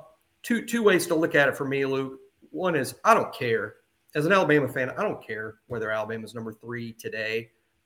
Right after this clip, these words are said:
because all that matters, because of the playoff system, Luke, all Alabama's gotta do is win out, because you're eventually gonna get to play number two and number one,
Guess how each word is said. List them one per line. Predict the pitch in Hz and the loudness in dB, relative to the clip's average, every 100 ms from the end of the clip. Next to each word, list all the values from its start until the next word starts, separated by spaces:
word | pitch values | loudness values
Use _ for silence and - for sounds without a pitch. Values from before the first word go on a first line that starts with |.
| _ | _
because | 117 131 120 117 - _ _ _ _ | -4 0 0 -2 -10 _ _ _ _
all | 147 | 2
that | 151 156 | 4 2
matters, | 117 123 151 160 120 127 - 127 | 2 2 4 2 0 -4 -12 -10
because | 135 220 247 | 2 6 6
of | 208 | 4
the | 135 | -2
playoff | - 190 233 127 - | 0 2 2 0 -6
system, | - - - 117 | -10 -10 -8 -6
Luke, | 123 170 _ _ _ _ _ _ _ | -4 -6 _ _ _ _ _ _ _
all | 208 247 | 0 4
Alabama's | 220 208 233 190 | 4 2 0 0
gotta | 160 170 | -2 -2
do | 202 | -2
is | 220 | -4
win | 123 147 139 | -4 -2 0
out, | 151 175 147 - _ _ _ - | -2 -2 -6 -12 _ _ _ -10
because | - 190 | 0 0
you're | 208 | 2
eventually | 175 151 - - 180 | 2 2 0 -2 -2
gonna | 151 147 | 0 -2
get | 131 156 | -2 -6
to | - | -10
play | _ 196 214 | _ -4 -2
number | 151 120 117 | -4 -6 -10
two | - 139 127 123 | -8 -8 -6 -4
and | 123 | -4
number | 127 120 117 | -6 -4 -6
one, | 113 117 110 113 | -6 -6 -8 -10